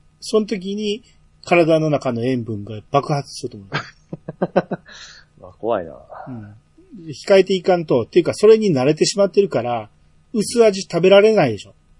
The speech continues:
Speaker 2: 食べられないですね。
Speaker 1: これでピチさんが高血圧の診断を受けたら、止められる、食事制限されるんですよ。その時、クソまずいもん食わなあかんです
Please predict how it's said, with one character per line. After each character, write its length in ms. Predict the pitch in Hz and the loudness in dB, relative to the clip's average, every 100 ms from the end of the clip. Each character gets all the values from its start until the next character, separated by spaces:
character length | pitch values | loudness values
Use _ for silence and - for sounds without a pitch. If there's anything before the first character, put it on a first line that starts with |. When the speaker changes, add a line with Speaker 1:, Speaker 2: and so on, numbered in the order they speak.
| _ | _
Speaker 2:
食 100 | 123 | -2
べ 60 | 120 | 0
ら 100 | 113 | 0
れ 60 | |
な 60 | 85 | -4
い 20 | |
で 40 | 76 | -12
す 160 | _ | _
ね。 60 | 78 - - | -20 -18 2
Speaker 1:
こ 80 | 226 | 6
れ 100 | 214 | 6
で 160 | 208 | 4
ピ 120 | - | 2
チ 80 | - | -8
さ 160 | - 170 | -2 -2
ん 60 | |
が 80 | 117 | -2
高 260 | - 214 214 | 2 4 4
血 300 | 233 - 170 | 2 0 0
圧 260 | 139 - | 0 -4
の 340 | 127 135 120 110 _ | -4 -2 -2 -6 _
診 320 | - 185 185 | -6 -2 0
断 160 | 175 165 | 2 2
を 40 | |
受 140 | 139 160 | 0 -4
け 20 | |
た 120 | 113 | -4
ら、 300 | 113 117 101 _ _ _ _ - | -4 -4 -6 _ _ _ _ -4
止 100 | 240 | 2
め 140 | 240 233 | 6 6
ら 100 | 208 | 6
れ 80 | |
る、 80 | 185 | 4
食 240 | - 202 208 | 0 -4 -6
事 100 | 202 | 0
制 160 | 214 | 2
限 140 | 160 110 | 2 -2
さ 100 | 117 | -6
れ 60 | |
る 40 | 92 | -8
ん 20 | |
で 60 | |
す 60 | - | -12
よ。 80 | 95 _ _ _ _ _ _ _ | -20 _ _ _ _ _ _ _
そ 180 | - 220 | -2 0
の 80 | 226 | 2
時、 320 | 233 - - | -2 -6 -12
ク 160 | - - | -10 2
ソ 140 | 277 | 4
ま 160 | 254 247 | 4 2
ず 120 | 208 | 4
い 60 | 147 | 4
も 80 | |
ん 20 | 110 | 2
食 120 | 123 | -4
わ 80 | 117 | -8
な 60 | |
あ 40 | 101 | -6
か 60 | |
ん 40 | 92 | -4
で 60 | |
す 340 | - - - | -4 -6 -18